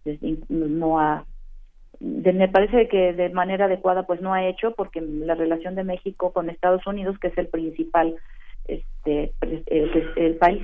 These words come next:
o el gobierno que está presionando para que Maduro se vaya,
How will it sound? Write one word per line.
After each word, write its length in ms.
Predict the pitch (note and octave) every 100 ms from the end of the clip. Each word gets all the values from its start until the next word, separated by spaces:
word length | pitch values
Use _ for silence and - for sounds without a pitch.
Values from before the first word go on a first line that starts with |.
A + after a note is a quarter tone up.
| - -
o 160 | - D#3+
el 80 | D#3+
gobierno 380 | E3+ F3+ F#3
que 80 | F#3
está 180 | D#3+ E3+
presionando 600 | E3+ F3 D#3+ D#3+ E3+ E3+
para 240 | D3+ C#3+ D3+
que 120 | D3
Maduro 380 | D#3 D#3 D#3+ E3+
se 100 | F3
vaya, 400 | F3+ E3 F#3+